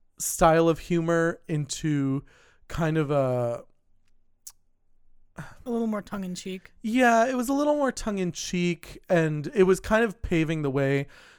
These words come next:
Speaker 1: towards the kind of, like, Gilmore Girls, very wordy comedy that we have now.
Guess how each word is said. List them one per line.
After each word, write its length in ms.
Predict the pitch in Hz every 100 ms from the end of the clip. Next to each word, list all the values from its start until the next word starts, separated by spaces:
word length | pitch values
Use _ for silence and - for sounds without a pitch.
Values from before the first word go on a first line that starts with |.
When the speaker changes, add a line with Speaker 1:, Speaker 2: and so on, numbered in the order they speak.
| -
Speaker 1:
towards 340 | - 180 131
the 80 | 123
kind 240 | - 160 151
of, 80 | 139
like, 260 | 131 -
Gilmore 360 | - 143 147 139
Girls, 360 | 120 131 131
very 260 | 117 131 127
wordy 380 | 104 120 131 147
comedy 440 | - 151 151 156
that 160 | 156 160
we 120 | 160
have 200 | 156 151
now. 360 | 156 156 156